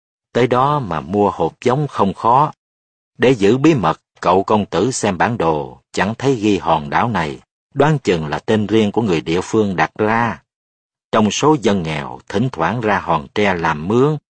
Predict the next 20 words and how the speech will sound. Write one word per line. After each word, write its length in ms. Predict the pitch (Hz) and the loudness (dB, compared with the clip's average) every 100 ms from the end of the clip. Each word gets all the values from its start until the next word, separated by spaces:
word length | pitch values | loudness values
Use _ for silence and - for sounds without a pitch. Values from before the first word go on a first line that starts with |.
| _ | _
đánh 220 | 113 143 | -2 0
lưới, 360 | 135 143 170 151 - _ _ _ _ | 4 4 4 0 -6 _ _ _ _
cậu 220 | 98 98 | 2 2
công 240 | 101 117 107 | 4 2 2
tử 280 | 87 98 123 | 0 0 0
chú 140 | - 131 | 2 4
ý 140 | 143 | 4
đến 160 | 147 143 | 2 0
một 220 | 90 - | -2 -2
người 200 | 87 80 | -2 -2
mạnh 260 | 73 82 98 | -2 -4 -4
khỏe 300 | - 82 110 | -4 -4 -2
chất 220 | - 135 | -2 -2
phác 360 | - 135 147 | -2 -2 -2
là 160 | - 147 | -4 -4
Bảy 280 | 135 156 190 | -2 -2 -2
Thích, 220 | - 151 _ _ _ _ _ _ - | -2 -2 _ _ _ _ _ _ -2
tức 180 | 139 | 0
là 160 | 95 76 - | 0 -4 -2
cha 340 | 104 98 90 | -2 0 -2